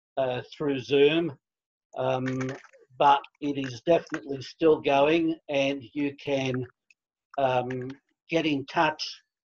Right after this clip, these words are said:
uh, online through osforum dot org dot A U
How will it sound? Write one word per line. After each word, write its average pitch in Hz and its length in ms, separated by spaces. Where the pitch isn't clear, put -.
uh, 135 340
online 139 640
through 139 500
osforum 147 800
dot 139 240
org 143 380
dot 135 200
A 131 140
U 131 340